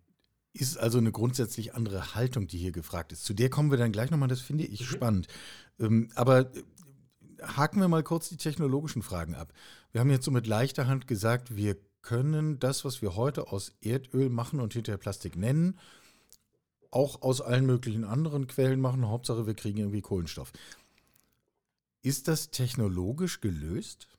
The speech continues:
Speaker 2: Ähm, es, es stimmt, es klingt einfach, es ist auch simplifiziert. Wir brauchen aber, um die Kunststoffe, die wir heute haben, ähm, um diese herzustellen, müssen wir nicht unbedingt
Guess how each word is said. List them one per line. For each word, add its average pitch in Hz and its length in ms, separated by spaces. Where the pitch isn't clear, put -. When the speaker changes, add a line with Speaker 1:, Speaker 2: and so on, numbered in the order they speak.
Speaker 2:
Ähm, 101 420
es, - 180
es 101 180
stimmt, 101 200
es 95 160
klingt - 380
einfach, 123 420
es 113 100
ist 117 160
auch 101 80
simplifiziert. - 800
Wir - 120
brauchen 123 380
aber, 120 160
um 107 100
die 113 80
Kunststoffe, 117 640
die 104 120
wir 101 120
heute 110 260
haben, 101 400
ähm, 98 400
um 104 120
diese 123 240
herzustellen, 110 840
müssen 107 340
wir 104 80
nicht 104 200
unbedingt 95 760